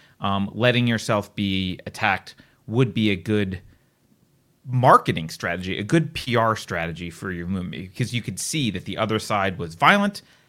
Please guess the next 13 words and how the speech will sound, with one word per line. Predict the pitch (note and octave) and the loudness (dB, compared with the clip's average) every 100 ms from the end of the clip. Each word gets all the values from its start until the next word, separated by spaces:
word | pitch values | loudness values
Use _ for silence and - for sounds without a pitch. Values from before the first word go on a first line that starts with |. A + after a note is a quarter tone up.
| _ | _
and | - G2 | -6 -4
you | G2+ | -2
were | G2 | -2
not | G#2 G#2 - | -2 -2 -6
violent, | F2 D#2 - _ _ - | -12 -12 -16 _ _ -10
and | G2 F#2+ F#2 - _ _ _ - | -6 -4 -6 -10 _ _ _ 0
it | A2 G#2+ | 0 2
would | G#2 G2+ | 0 0
help | - A#2+ - - _ _ _ _ _ _ _ - - | 4 2 2 -8 _ _ _ _ _ _ _ -16 -8
set | - - - | -2 -2 0
the | B2+ | -4
tone | - B2+ A#2+ A#2+ B2 - - _ _ | -2 0 2 2 -2 -4 -16 _ _
and, | G#2+ G#2+ G2+ G2 F#2+ | 0 2 2 0 -2